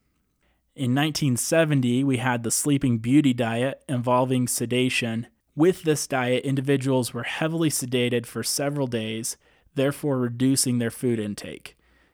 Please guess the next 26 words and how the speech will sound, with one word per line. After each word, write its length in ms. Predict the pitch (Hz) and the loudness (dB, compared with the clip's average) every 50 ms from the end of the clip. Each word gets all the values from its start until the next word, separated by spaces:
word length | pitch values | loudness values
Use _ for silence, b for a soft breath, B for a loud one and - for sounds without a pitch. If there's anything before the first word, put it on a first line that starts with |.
| _ _ _ _ | _ _ _ _
The 100 | - 131 | -8 -6
pills 360 | - - 151 151 160 147 135 | -4 -2 0 0 0 0 2
used 240 | 143 135 135 127 - | 2 2 2 0 -2
to 40 | - | -6
promote 360 | - - 127 131 135 131 - | -6 -2 -2 -2 -2 -2 -2
sleep 420 | - - - 131 123 123 123 - | -4 -4 -2 0 0 0 0 -2
were 80 | 131 123 | -4 -6
considered 520 | - - 120 110 - - 127 117 117 110 - - | -4 -4 -4 -4 -2 -4 -2 -2 -2 -4 -4 -4
unsafe, 720 | 139 147 147 139 - - 120 110 113 127 - - - _ _ _ - | -2 -2 -2 -2 -2 -4 -4 -4 -4 -6 -10 -12 -20 _ _ _ -8
and 160 | - 127 123 | -4 -2 0
the 80 | 127 123 | 0 0
amount 300 | 120 120 123 131 139 135 | 0 0 0 0 0 -2
of 120 | 123 127 | -2 -2
weight 220 | 127 127 127 117 - | 0 0 0 0 -2
loss 460 | 117 120 120 117 120 117 - - - _ - | -6 -6 -6 -4 -4 -6 -8 -10 -14 _ -10
was 560 | 127 120 120 117 117 117 117 117 113 - - - | -6 -4 -2 -2 0 -2 -2 -2 -4 -6 -6 -6
minimal. 420 | 127 117 113 107 98 95 78 - _ _ _ _ _ _ _ _ _ _ _ _ _ _ _ _ _ _ _ _ _ _ | -6 -4 -4 -4 -6 -8 -10 -14 _ _ _ _ _ _ _ _ _ _ _ _ _ _ _ _ _ _ _ _ _ _
Nineteen 440 | - 127 131 151 160 - - 170 156 | -2 0 0 0 0 0 0 2 2
seventy-five, 1040 | 151 - 165 156 151 147 143 135 - 143 131 131 131 123 127 123 139 143 143 - _ _ _ _ _ _ _ - | 2 2 2 2 2 2 0 0 0 -2 -2 0 0 0 0 0 -2 -4 -8 -12 _ _ _ _ _ _ _ -8
a 120 | 131 123 - | -8 -8 -8
Florida 500 | - - - 147 147 170 180 180 170 143 | -8 -10 -4 0 2 2 4 4 2 2
doctor 420 | 143 135 131 135 131 - 143 139 | 2 2 0 0 0 0 -2 0
develops 600 | 131 127 120 127 127 131 135 139 127 - - - | 0 0 0 0 0 0 0 -2 -4 -4 -8 -8
the 140 | - - 120 | -6 -8 -6
cookie 340 | - - 151 135 - 127 117 | -2 -2 -2 -2 -2 -4 -4
diet, 440 | 110 92 85 95 82 - _ - | -4 -6 -8 -10 -14 -14 _ -20